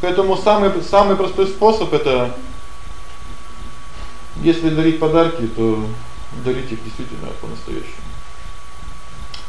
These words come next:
А если уже в это что-то вкладывать, тогда нужно, знаете как, я вам так скажу, "Если у вас действительно остались какие-то товары, да, и вы хотите их, ну, подарить?" Ну, вот бывает такое, да, если, например, вы там директор склада,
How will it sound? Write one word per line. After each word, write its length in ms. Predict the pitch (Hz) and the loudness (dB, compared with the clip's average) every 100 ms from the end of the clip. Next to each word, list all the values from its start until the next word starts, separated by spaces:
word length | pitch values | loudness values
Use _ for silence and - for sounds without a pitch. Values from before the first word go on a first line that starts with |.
| - | -6
А 80 | 139 | 0
если 260 | 156 156 156 | 2 2 2
уже 160 | 151 | 4
в 60 | 160 | 2
это 160 | 156 156 | 2 0
что-то 260 | 151 156 | -2 -2
вкладывать, 540 | 156 170 180 151 113 110 | 0 2 2 2 0 -2
тогда 260 | 113 143 | -2 -2
нужно, 400 | 139 120 123 117 - - - | -2 -2 -2 -2 -4 -6 -4
знаете 280 | 147 165 151 | 0 0 0
как, 220 | 135 117 - - - - - | 0 0 -4 -6 -6 -6 -2
я 120 | 139 | 0
вам 120 | 143 | 0
так 180 | 143 147 | 2 0
скажу, 220 | - 127 | -2 -2
"Если 180 | 147 151 | -2 2
у 40 | 165 | 2
вас 100 | 160 | 2
действительно 440 | 160 208 180 147 | 0 0 2 2
остались 320 | 143 165 151 | 2 0 0
какие-то 240 | - 165 151 | -2 -4 -2
товары, 400 | 160 180 202 156 | 0 4 4 2
да, 180 | 147 160 | 2 0
и 40 | |
вы 80 | 139 | 0
хотите 320 | 123 120 120 | -4 -4 -4
их, 60 | 117 | -6
ну, 60 | 123 | -4
подарить?" 420 | 135 135 175 - - - - - | -4 -2 -2 -2 -4 -6 -6 -4
Ну, 60 | 359 | -4
вот 180 | - - - | -4 -4 0
бывает 320 | 143 117 110 | 2 2 0
такое, 300 | 117 113 135 | -4 -4 -2
да, 80 | 196 | 0
если, 140 | - | -2
например, 260 | 117 113 110 | -4 -4 -4
вы 80 | 107 | -4
там 160 | 110 117 | -2 0
директор 300 | 127 120 117 | -2 0 -2
склада, 460 | - 170 165 123 | 2 4 4 2